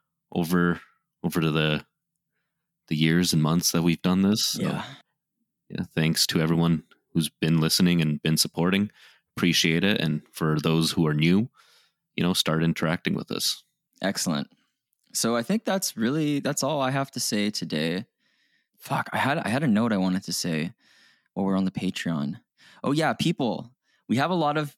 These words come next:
Speaker 2: people on Patreon where, um, they've, like, they, they just dec-, they're declined.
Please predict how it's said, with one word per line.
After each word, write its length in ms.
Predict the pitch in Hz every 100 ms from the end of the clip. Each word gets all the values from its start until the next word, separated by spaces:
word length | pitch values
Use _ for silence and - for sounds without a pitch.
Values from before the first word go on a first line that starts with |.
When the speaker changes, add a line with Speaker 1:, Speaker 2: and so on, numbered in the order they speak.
| _
Speaker 2:
people 260 | - 135 131
on 140 | 127
Patreon 540 | 120 117 - 123 110 107
where, 180 | 101 98
um, 440 | 92 85 80 76 - _ _ _ _ _ _ _ -
they've, 240 | 117 113 - -
like, 200 | 107 -
they, 220 | 117 104 -
they 120 | 117
just 200 | 117 -
dec-, 260 | 117 - -
they're 120 | 110
declined. 760 | 98 107 - 113 104 71 58